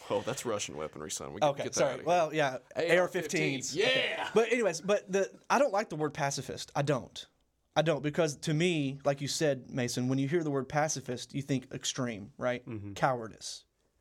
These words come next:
Speaker 2: That's not the case. And so I, I subscribe to the idea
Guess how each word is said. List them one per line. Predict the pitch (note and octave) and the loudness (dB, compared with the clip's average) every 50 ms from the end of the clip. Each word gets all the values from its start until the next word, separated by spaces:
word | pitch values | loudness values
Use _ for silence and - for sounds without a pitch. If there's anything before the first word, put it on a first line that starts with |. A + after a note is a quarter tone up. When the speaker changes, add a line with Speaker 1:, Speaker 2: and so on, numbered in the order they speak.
| _ _ | _ _
Speaker 2:
That's | - C#3+ - | -4 0 0
not | D3+ - | 0 0
the | - B2+ | -2 -4
case. | - - - - - - - - - - - - | -6 -8 -8 -8 -10 -12 -12 -18 -20 -18 -6 -4
And | C#3+ D3 | -2 2
so | - E3+ D#3+ D#3 C3 - - - | 2 4 4 2 0 -4 -6 -2
I, | - C#3+ E3 F#3+ F#3 F3 D3 - - | 0 2 4 4 2 2 -2 -4 0
I | - F3 G3 G3+ - D3 | 2 2 2 2 0 -4
subscribe | - D#3+ D3 - - D#3 C#3 C3+ B2+ - | -6 -6 -8 -2 2 2 2 2 2 0
to | - C#3+ C3 | -4 -2 0
the | B2+ B2+ B2+ - | 0 0 0 0
idea | B2 C3 C3+ B2+ C3 B2+ B2 A#2+ | 0 0 0 2 2 2 2 2